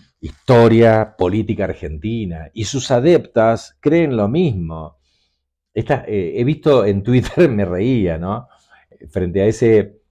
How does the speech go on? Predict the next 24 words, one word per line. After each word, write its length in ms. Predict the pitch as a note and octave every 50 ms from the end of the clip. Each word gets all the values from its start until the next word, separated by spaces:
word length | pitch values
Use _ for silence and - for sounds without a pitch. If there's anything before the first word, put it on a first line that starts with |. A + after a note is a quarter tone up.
| _
comentario, 840 | - - F#2+ F#2+ G2 F#2+ F#2+ F#2+ - A#2+ A#2 A2+ A#2+ A#2+ B2 B2 B2 A#2+
"Yo 140 | A2+ A2+ A2+
no 140 | A2 G2+
quiero 240 | - - A2 G#2+ G2
ser 260 | - - A2 A2 G#2+
Cristina 400 | G2+ G2 F#2+ - A2 G2+ G2+ G2+ G2+
Kirchner", 540 | A#2+ B2 A2+ - - G#2+ G#2+ A2+ C3+ C#3+ _ _ _ _ - - _ _ -
este, 840 | - F#2 G2+ A2 A#2 A#2+ - F#2+ F#2+ F#2 F#2 F2+ F2 E2+ E2 E2+ _ _ _ _ _ _ _ -
"No 160 | G2 A#2+ C3+
lo 80 | C#3
vas 160 | B2+ C#3 C#3 B2
a 60 | B2+
hacer 300 | A2 - - C3+ C#3+ C#3 C3+
ni 160 | B2 A2+ A2+
en 140 | A2 A2 A#2+
mil 160 | B2+ B2 B2
años, 400 | A#2+ B2+ B2+ A#2 G#2 G2 F2+ F#2
mamu", 580 | F2+ F#2 G2+ G#2 A2 A2+ A#2 A2+ G#2 E2+ D#2+
le 140 | D#2+ D#2+ D#2+
ponen 280 | - F#2 F#2 G2 F#2+ F#2
ahí 220 | F2+ F#2+ G2+ G#2+
la, 260 | G2 F#2+ F2+ F2 E2 D#2+ D#2 D#2 D#2+ E2 E2 E2 E2
las 140 | E2+ F2 E2
chicas, 540 | - - A#2 G2 D2+ E2+ D#2+ D2+ D2+ - _